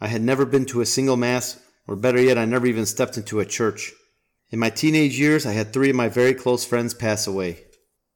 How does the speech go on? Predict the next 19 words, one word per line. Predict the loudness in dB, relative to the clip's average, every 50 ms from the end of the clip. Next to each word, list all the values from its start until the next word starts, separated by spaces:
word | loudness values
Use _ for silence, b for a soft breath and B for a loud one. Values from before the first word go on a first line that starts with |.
| _ _
At | 0 2 2
age | 2 2 0 0
fifteen, | -2 -2 -4 -2 -4 -2 0 0 2 0 -2 -4 -8 -14 _ _ _ _ _ _ _ -12
a | -8
good | -2 -2 -2 0
friend | 0 0 0 2
of | 2
mine | 2 2 0 0
drowned | 0 0 0 0 2 2 2 0
in | 0 0
a | 0
lake, | 0 2 2 0 0 -2 -10 -18 -20 -20 _ _ -10
and | -10 -8
just | -6 -8 -6 -6
like | -4 -2 -2 -2 -2
that, | -2 -2 0 -2 -4 -8 -14 -20 _ _ _ _ _ _ _
he | _ -8 -6
was | -6 -6 -4
gone. | -2 -2 0 0 -2 -4